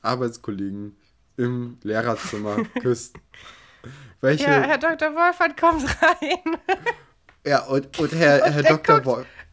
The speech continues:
Speaker 1: ja?
Speaker 2: Ja, er hat so eine bestimmte Art, wie er da guckt. Eigentlich, man kann's gar nicht so gut beschreiben. Er guckt sehr verschmitzt, habe ich jetzt geschrieben. Aber er klingt auch so ein bisschen so, "Ach,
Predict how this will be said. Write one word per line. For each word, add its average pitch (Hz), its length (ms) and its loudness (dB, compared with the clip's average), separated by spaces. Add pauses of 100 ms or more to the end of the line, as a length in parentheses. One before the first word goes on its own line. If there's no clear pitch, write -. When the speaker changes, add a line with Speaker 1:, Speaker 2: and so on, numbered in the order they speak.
Speaker 1:
ja? 143 300 -2 (880)
Speaker 2:
Ja, 311 120 2 (100)
er 302 140 0
hat 370 140 0
so 359 80 -10
eine 330 100 -8
bestimmte 359 500 -2
Art, 349 240 4
wie 320 100 -8
er 311 120 2
da 311 120 -2
guckt. 311 360 -8
Eigentlich, 311 540 -2
man 294 140 -4
kann's 359 260 -4
gar 320 140 2
nicht 320 180 -12
so 330 80 -12
gut 285 200 -14
beschreiben. 320 840 -2 (100)
Er 254 100 -4
guckt 330 280 -10
sehr 311 160 2
verschmitzt, 302 680 -6
habe 370 140 -2
ich 359 80 -12
jetzt 359 240 -10
geschrieben. 359 560 -6 (960)
Aber 277 220 2
er 320 60 0
klingt 320 300 -4
auch 330 140 4
so 311 100 -4
ein 262 100 -8
bisschen 320 420 -4
so, 294 80 -2
"Ach, 247 420 2